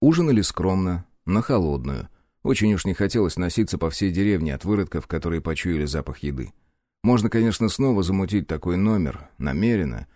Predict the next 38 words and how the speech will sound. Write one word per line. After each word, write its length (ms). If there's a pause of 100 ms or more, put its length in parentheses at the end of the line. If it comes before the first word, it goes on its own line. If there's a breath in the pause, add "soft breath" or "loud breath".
(220)
но 200
что-то 280
пока 260
хочется 500
отдохнуть. 600 (560)
К 100
тому 300
же, 120
с 80
момента 380
защиты 400
крепости 500
мы 240
так 240
и 40
не 80
привели 360
оружие 400
в 60
порядок, 480 (280)
а 120
почистить 560
и 60
смазать 400
его 120
необходимо, 640 (240)
несмотря 460
на 140
то, 160
что 200
оно 180
новое. 420 (480)
Этим 300
мы 340
и 20
занялись 640
после 280
ужина – 400